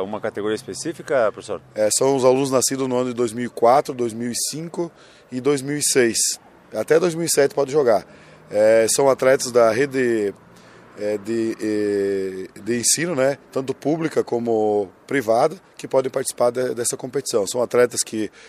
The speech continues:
Speaker 2: têm que ter a carteira de identidade no jogo, né? É obrigatório isso, e tem que fazer uma inscrição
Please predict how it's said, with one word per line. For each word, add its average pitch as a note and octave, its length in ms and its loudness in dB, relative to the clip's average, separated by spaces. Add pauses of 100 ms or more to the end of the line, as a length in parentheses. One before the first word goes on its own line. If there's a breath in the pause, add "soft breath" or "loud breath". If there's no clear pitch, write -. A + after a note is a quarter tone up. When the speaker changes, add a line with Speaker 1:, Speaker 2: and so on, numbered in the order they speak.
(380 loud breath)
Speaker 2:
têm D3 240 -2
que A2+ 340 -8 (260 soft breath)
ter C3 120 2
a B2+ 60 4
carteira A2+ 300 -4
de G#2+ 60 -8
identidade A#2 480 2
no A#2+ 140 -4
jogo, C3 340 0
né? B2 220 -6 (260 soft breath)
É G#2+ 100 0
obrigatório A#2+ 640 2
isso, D#3 220 -4
e - 20 -10
tem E3+ 120 -8
que - 60 -16
fazer C#3+ 200 -2
uma D#3 160 0
inscrição C3+ 560 -2